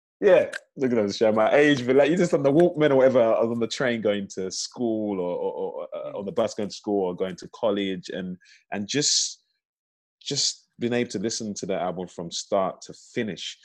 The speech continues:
Speaker 1: but also the, the, the imagery as well of, of they still, you know, it was still, like, the, the money, the clothes, the women, but there was so much more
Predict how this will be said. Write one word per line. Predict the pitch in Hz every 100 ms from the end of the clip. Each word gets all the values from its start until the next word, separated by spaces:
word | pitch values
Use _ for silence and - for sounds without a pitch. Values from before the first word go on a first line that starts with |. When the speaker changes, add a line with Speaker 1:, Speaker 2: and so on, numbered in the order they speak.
| _ -
Speaker 1:
but | 117
also | 165 - 127 113
the, | 104 101 101 98
the, | 104
the | 98 104
imagery | 120 135 113 - 92 87 82
as | 80
well | 90 107 107 98 87 82
of, | 85 85 - _ _ _ -
of | 101 101 92 92 - _ _ _ _ _ _ _ _ _
they | 117
still, | 120 - 127 131 120 113 104 - _ _ _ _ -
you | 180
know, | 127 90
it | -
was | 127 123
still, | - 147
like, | 123 110 101 -
the, | 85 85 78 73 69 65 64 - _ _ 107 101
the | 117
money, | 120 123
the | 107
clothes, | - 120 113 110 104 104 104 _ _ _ _
the | 101
women, | 104 104 98
but | 101
there | 98
was | 101
so | -
much | 127 113
more | 110 104